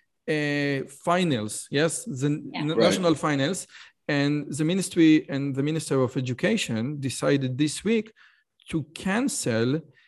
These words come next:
Speaker 1: many, I think all the humanities, uh, tests,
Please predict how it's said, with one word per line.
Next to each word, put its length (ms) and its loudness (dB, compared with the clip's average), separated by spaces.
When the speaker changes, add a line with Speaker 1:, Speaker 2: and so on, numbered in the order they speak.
Speaker 1:
many, 720 0
I 120 4
think 140 0
all 220 4
the 180 0
humanities, 1200 -2
uh, 600 0
tests, 640 0